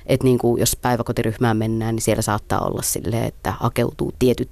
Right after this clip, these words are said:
kaksi, jotka haluaa pukeutua samalla tavalla ja, ja aina leikkiä yhdessä kahdestaan, niin että se on niinku useammin kaksi tyttöä kuin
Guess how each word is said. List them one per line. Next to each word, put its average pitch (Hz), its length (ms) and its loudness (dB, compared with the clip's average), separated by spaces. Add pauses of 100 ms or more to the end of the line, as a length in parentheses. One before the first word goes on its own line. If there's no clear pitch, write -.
kaksi, - 320 0
jotka 110 200 -2
haluaa 120 280 2
pukeutua 113 400 0
samalla 113 420 0
tavalla 113 440 2
ja, 110 220 2 (420)
ja 117 140 4
aina 120 220 4
leikkiä - 400 2
yhdessä 110 400 0
kahdestaan, 107 600 0
niin 104 80 -2
että 110 120 -2
se 110 60 2
on 117 120 2
niinku 113 300 0 (560)
useammin 120 720 0
kaksi 113 300 -2
tyttöä - 460 -2
kuin 107 340 -4